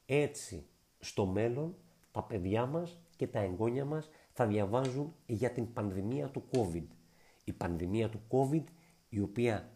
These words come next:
επέφερε τεράστιες αλλαγές στην καθημερινότητά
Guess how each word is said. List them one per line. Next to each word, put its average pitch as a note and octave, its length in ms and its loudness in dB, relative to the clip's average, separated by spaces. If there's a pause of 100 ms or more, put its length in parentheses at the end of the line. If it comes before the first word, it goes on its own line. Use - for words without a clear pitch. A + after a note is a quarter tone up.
(140)
επέφερε C3+ 720 -4 (840)
τεράστιες C3 840 0 (160)
αλλαγές G#2+ 640 0
στην A2+ 220 -4
καθημερινότητά G2+ 800 -2